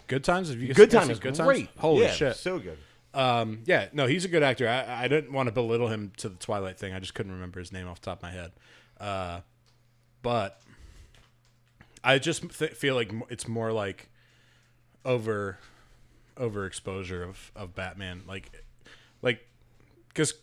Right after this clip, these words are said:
Speaker 1: I mean, the Chr-, Christian Bale Batmans were fucking awesome.
Speaker 2: Yeah.
Speaker 1: Uh, so it's like you got a lot to go against and to be compared against. I just feel like they could have waited a little bit longer. But then again, D C is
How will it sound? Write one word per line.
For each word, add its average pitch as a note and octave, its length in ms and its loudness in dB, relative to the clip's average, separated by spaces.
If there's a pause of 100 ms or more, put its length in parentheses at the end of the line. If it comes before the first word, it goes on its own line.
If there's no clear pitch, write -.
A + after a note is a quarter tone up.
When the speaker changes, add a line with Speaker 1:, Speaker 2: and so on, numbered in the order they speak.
(120)
Speaker 1:
I D#3+ 40 -4
mean, D3+ 160 2
the C3+ 60 -4
Chr-, - 140 -4 (480)
Christian F#3+ 280 -2
Bale A2 180 0
Batmans G2 460 -8
were - 100 -20
fucking B2+ 360 -6
awesome. F#2+ 340 -10 (160)
Speaker 2:
Yeah. G#2 200 -6 (640)
Speaker 1:
Uh, F#2+ 360 -4 (200)
so C3 260 0
it's A#2 140 -2
like B2 220 -2
you D3 120 -10
got C#3+ 140 0
a C3 40 0
lot A2+ 200 -2
to G2+ 60 -14
go G#2 220 -6
against F#2+ 600 -8 (280)
and F#2+ 180 -10
to G2+ 120 -10
be F#2 160 -10
compared F#2+ 420 -8
against. F#2 560 -10 (840)
I A2+ 100 -6
just G2+ 180 -8
feel A#2 140 -2
like G2 180 -4
they G2 80 -8
could - 180 -8
have F2 120 -10
waited F#2 300 -6
a F2+ 40 -10
little F#2 220 -10
bit F#2 140 -16
longer. G2 360 -6
But G2+ 240 -10
then A#2 140 -2
again, G#2 280 -4
D A#2 180 -8
C G#2 360 -6
is F#2+ 200 -10